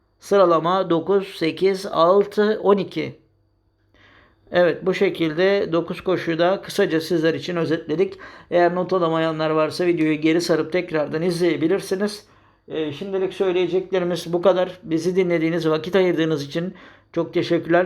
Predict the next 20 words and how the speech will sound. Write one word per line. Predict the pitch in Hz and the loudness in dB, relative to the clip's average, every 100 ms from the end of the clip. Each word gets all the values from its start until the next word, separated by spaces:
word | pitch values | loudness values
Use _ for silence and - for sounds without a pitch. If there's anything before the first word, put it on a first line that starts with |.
| - | 0
İki | 185 254 | -4 2
program | 226 214 196 202 | 6 6 6 2
ne | 208 | 2
güzel. | 208 202 202 208 | 2 2 2 0
İstanbul'da | 175 170 214 196 196 202 | -6 -2 0 0 2 2
tabii | 202 185 | 2 4
daha | 190 190 | 4 4
çok | 196 - | 0 0
açık | 170 214 208 | -2 -2 -2
yarışlar | 170 151 185 170 | -2 0 0 2
var | 160 170 - - - _ 156 | 2 0 -6 -20 -20 _ -2
gündüz. | 160 160 160 - - - - _ - | 0 0 -4 -8 -18 -20 -20 _ -4
Ee, | 147 147 156 | -2 0 2
ben | 175 180 | 2 2
İstanbul'u | 170 - 185 175 170 | 0 0 0 2 2
tercih | 175 165 151 | 2 2 0
edeceğim | 156 165 160 160 | -2 0 0 -2
büyük | 151 | -2
bir | 160 | -4
ihtimal. | 156 170 185 | -2 0 0